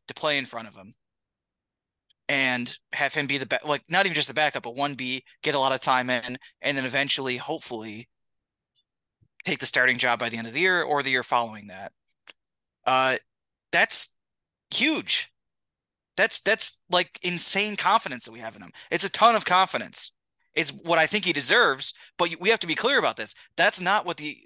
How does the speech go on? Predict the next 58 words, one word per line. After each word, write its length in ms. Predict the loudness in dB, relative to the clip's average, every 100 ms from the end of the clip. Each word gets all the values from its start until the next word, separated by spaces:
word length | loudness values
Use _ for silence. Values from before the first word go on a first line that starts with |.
| _
the 240 | -14 -8 0
other 260 | 2 2
good, 240 | 2 0 2
great 240 | 2 2
starting 300 | 2 0 0
goalies 240 | 0 -2 -2
in 60 |
the 60 | -6
league 120 | -6
did. 140 | -8 -12 -18 -2
Connor 200 | 2 4
Hellebuyck, 420 | 4 4 0 -2
as 140 | -6
we've 80 | -4
mentioned 280 | -4 -6 -2
multiple 260 | -2 -2 -4
times, 380 | -2 -2 -6 -14 _ _
a 100 | -4
year 260 | -2 -2 0
and 80 |
a 40 | 0
half 260 | 0 0
in 60 | -2
the 140 | -4
A 120 | -2 -2
H 160 | 0
L. 240 | -2 -2 -10 -20 _
It 100 | -6
was 140 | -4
his 160 | -4 -6
third 380 | -8 -4 -4 -4
year 240 | -4 -2
out 100 | -2
of 80 | -2
college 400 | 0 0 0 -4
that 100 | -12
he 60 | -12
became 260 | -12 -12
a 40 | -8
full-time 380 | -8 -6 -4
starter. 440 | -2 0 -2 -6 -14 _ _ _ _ _
Jimmy 220 | -2 0 2
Howard 400 | 2 2 2 -4
took 200 | -4 0
years 180 | 0
to 60 | 0
be 80 | -2
a 20 |
starter. 280 | -2 -2 -2
Granted, 240 | -4 -2
there 80 | -4
was 140 | -6
good 140 | -6 -6
goalies 280 | -4 -4 -2
ahead 180 | -2
of 60 | -2
him, 180 | -6 -14 -20 -20 _ -4
and 460 | -2 0 -4 -10